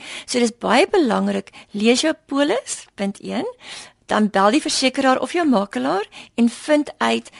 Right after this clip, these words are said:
wat jy kan doen om daai probleme wat jy opgetel het te kan hanteer. As jy 'n makelaar het, gaan daai makelaar vir jou dit vooruit vertel en vir jou sê, "Sodra jy vir my laat weet jy gaan nou Somalië toe," dan gaan ek vir jou sê,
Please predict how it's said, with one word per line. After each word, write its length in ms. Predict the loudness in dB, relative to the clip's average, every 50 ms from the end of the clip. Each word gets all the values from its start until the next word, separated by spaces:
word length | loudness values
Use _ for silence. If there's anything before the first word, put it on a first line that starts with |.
| -20 _ _ 0
wat 240 | 2 2 2 0 -2
jy 160 | -4 -4 -4 -2
kan 180 | -2 -4 -2
doen 220 | 0 2 2 2 2
om 160 | 0 0 0
daai 420 | 0 2 2 4 4 2 0 -2 -6
probleme 600 | -6 -4 -4 -4 -4 -4 -2 2 4 4 4 4
wat 180 | 4 2 0 0
jy 80 | 0 0
opgetel 460 | 0 -2 -4 -4 -4 -2 -2 -2 0
het 200 | -2 -2 -4 -8 -14 -20 -20 -20 -20 -20 -12 _
te 100 | -4 -4
kan 200 | -2 2 2 2
hanteer. 500 | 4 2 2 0 -2 -4 -6 -6 -6 -6 -10 -14 -20 -10 _
As 160 | -4 -2 0
jy 120 | 2 2 4
'n 120 | 4 4
makelaar 540 | 6 4 4 2 2 0 0 2 2 2 2
het, 200 | 0 -2 -4 -4
gaan 160 | -4 -2 0
daai 140 | 2 2 2
makelaar 500 | 4 2 2 2 2 2 2 2 2 2
vir 180 | -2 -4 -4
jou 220 | -2 0 0 0 -2 -4 -10 -18 -18 -6 -2
dit 140 | -2 -2 -2
vooruit 600 | -2 -2 2 4 4 4 4 2 -2 -4 -4 -6
vertel 560 | -8 -8 -6 -4 -2 0 0 0 -2 -4 -8 -12 -20 -20 -20 -10
en 140 | -6 -4 -4
vir 200 | -2 0 0 0
jou 20 | 0
sê, 220 | 2 0 0 0
"Sodra 400 | 0 -2 0 2 4 4 4 2 0
jy 220 | 0 2 2 2
vir 140 | 2 2 2
my 160 | 2 4 4
laat 180 | 4 2 0 0
weet 240 | -2 -2 -2 -2 -2
jy 160 | -2 -2 -2
gaan 220 | -2 -2 0 0
nou 220 | 2 2 0 -2 -4 -8 -16 -20 -20 -20 -20 -18 -14
Somalië 580 | -8 -4 -2 0 2 2 2 4 4 4 2
toe," 160 | 2 2 2
dan 100 | 2 2
gaan 120 | 2 2 2
ek 100 | 0 0
vir 100 | -2 -6
jou 120 | -8 -8
sê, 40 | -8